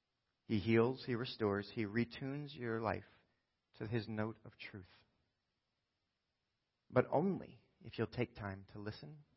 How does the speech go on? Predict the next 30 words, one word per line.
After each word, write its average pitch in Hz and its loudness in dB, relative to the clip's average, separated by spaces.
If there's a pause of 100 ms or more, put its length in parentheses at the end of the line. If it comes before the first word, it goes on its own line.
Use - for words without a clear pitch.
(120)
and 107 -14
to 101 -10
rest. 92 0 (2000)
God 113 8
cares 117 4
more 113 2
about 107 4
your 107 0
well-being 117 2 (220)
than 107 -2
your 101 -4 (200)
well-doing. 98 -6 (220)
He 123 -6
is 104 0 (280)
that 90 -6 (140)
good. 90 -10
I'm - -20
gonna 131 -10
invite 107 0
the 104 -8
music 104 -6
team 101 -14
to 101 -16
come 107 -4
on 101 -2
up - -6
as 82 -12
I 80 -6
close. 104 -6 (3500)
But 123 4